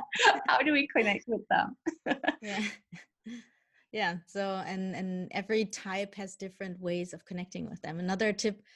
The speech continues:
Speaker 2: um, when it comes to that is, um, when you know, for example, mm, you have a deity as a, as a spirit guide, then do some research. Like, what did other spiritual traditions or individual people do to connect with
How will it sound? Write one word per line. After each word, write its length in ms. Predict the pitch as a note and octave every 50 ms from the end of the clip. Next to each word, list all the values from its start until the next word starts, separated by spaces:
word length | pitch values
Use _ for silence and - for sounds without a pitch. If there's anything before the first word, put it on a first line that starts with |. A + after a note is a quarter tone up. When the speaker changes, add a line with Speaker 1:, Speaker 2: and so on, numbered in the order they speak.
| _ _ _ _ _ -
Speaker 2:
um, 180 | F3+ F3+ F3+ F3+
when 120 | F3+ F3+
it 80 | F3+ F#3
comes 240 | F#3 G#3 G3 F#3 -
to 60 | - F#3
that 180 | F3+ F3+ F3
is, 340 | - E3+ F3+ F3 - - - -
um, 220 | E3 E3 E3+ E3+
when 140 | E3 F3 F3+
you 80 | F3 F3
know, 220 | E3+ E3+ F3 F3
for 120 | - - E3
example, 600 | D#3+ - E3+ D#3+ D#3+ E3+ - F3 E3 D#3 D#3 D#3 E3 E3+ - _ -
mm, 300 | G#3 E3+ E3+ F3+ F3+ F3+ F3 - -
you 100 | F3 D#3+
have 160 | D#3+ D#3 D#3+
a 40 | D#3+
deity 460 | E3 A#3 B3 C4+ A3+ G#3 E3 E3+ E3
as 240 | - D#3 D#3 - -
a, 40 | D#3
as 260 | D#3 - D#3+ D3+ D#3+
a 180 | D#3+ D#3 D#3 D3+
spirit 420 | - - - - E3+ D#3 D#3 E3 - -
guide, 240 | F3 F3+ G3 G3 G3
then 260 | G#3 G3+ G3+ G3+ F#3+ - -
do 120 | A#3 B3+
some 240 | B3+ - C4+ C4 C4 B3
research. 500 | C4+ D#4 E4 - - G3 D#3+ C#3+ - -
Like, 160 | E3+ E3+ F3+ -
what 220 | F#3 F#3 G#3+ G#3+ _ -
did 180 | - A#3+ A3+ A#3 - - -
other 300 | G3 G3+ A3 G#3+ G#3+ A3
spiritual 720 | - - - G#3 G3+ G3+ G3+ G3+ G3+ G3+ G3+ - G#3+ G3
traditions 520 | - G#3 G3 G3 G3 F#3+ - G3 G3 G3 -
or 160 | - G3 F3+
individual 600 | - F#3 F#3 F#3 F3+ F3+ F#3+ F#3 - - F#3 F#3
people 420 | F#3 - - F#3+ F#3+ F#3+ F#3 F#3 -
do 260 | - G3 G3+ G3+ G3+ G3 -
to 100 | - F#3
connect 340 | - - F#3 F3+ E3+ - -
with 140 | F#3 F3+